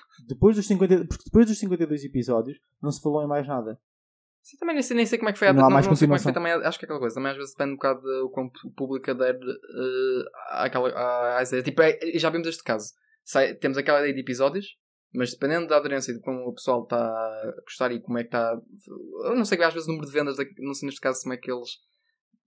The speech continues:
Speaker 2: neste caso eles estão a avaliar para que se a animação continua ou não. Porque eu estou a pensar no caso de Black Clover. Black Clover talvez somente com os cinquenta e um episódios, ou cinquenta, já nem tenho certeza, ou sessenta. E passou, depois a, chegou um momento em que depois foi, pronto, estenderam.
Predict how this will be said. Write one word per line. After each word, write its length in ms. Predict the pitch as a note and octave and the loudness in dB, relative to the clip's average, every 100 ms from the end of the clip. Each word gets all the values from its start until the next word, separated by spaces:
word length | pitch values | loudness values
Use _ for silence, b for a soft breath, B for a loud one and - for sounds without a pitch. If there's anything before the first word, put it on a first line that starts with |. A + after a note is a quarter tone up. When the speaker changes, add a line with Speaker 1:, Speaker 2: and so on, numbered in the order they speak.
| _ - | _ -8
Speaker 2:
neste 280 | C3 B2 | -6 -4
caso 120 | - B2 | -2 -2
eles 60 | A#2+ | 0
estão 120 | B2+ | -2
a 20 | |
avaliar 440 | A#2+ A#2+ B2 B2 | 0 -2 0 -2
para 240 | A#2+ A#2+ A#2+ | -2 -2 -2
que 100 | - | -4
se 140 | - C3 | -6 -2
a 20 | |
animação 440 | A#2+ A#2+ A#2 B2+ A#2+ | 0 -2 -4 -8 -8
continua 320 | A#2+ B2 A#2+ | -8 -6 -6
ou 60 | |
não. 100 | A2 | -6
Porque 160 | G#2 - | -8 -8
eu 20 | |
estou 100 | A#2+ | -2
a 20 | |
pensar 200 | C3+ B2+ | 0 0
no 80 | B2 | 0
caso 220 | C3 B2 | 0 0
de 100 | B2 | -2
Black 200 | B2 B2+ | -4 -4
Clover. 280 | B2+ A#2+ G#2+ | 0 -2 0
Black 160 | A#2 C3+ | -2 0
Clover 200 | D#3+ E3 | 2 2
talvez 200 | D3+ D3 | -2 -2
somente 200 | D3+ D3+ | -4 -6
com 60 | D3+ | -8
os 80 | - | -8
cinquenta 300 | D3 D3 C#3+ | -8 -6 -6
e 20 | |
um 60 | |
episódios, 340 | C#3 C3 A#2 A2 | -8 -6 -6 -6
ou 60 | |
cinquenta, 340 | A2+ A2+ A#2 G2+ | -10 -12 -12 -14
já 100 | - | -14
nem 100 | A2+ A2 | -16 -16
tenho 140 | - | -18
certeza, 260 | - B2+ - _ _ _ | -16 -16 -20 _ _ _
ou 80 | A#2 | -12
sessenta. 280 | - A2+ - b b b b b | -10 -10 -14 b b b b b
E 280 | B2 C#3 D3+ | -2 0 0
passou, 380 | D3+ D3 E3+ E3+ | 2 2 2 0
depois 240 | - F3+ F3+ | -2 -2 0
a, 180 | F3+ | -2
chegou 160 | F3 F3 | -2 -4
um 40 | |
momento 160 | E3 E3+ | -2 -2
em 40 | |
que 40 | F3 | -2
depois 140 | F3+ | -4
foi, 300 | F3 F3+ F#3+ | -4 -6 -4
pronto, 200 | G3 G#3 - | -4 -6 -6
estenderam. 400 | - E3 D#3+ | -2 2 2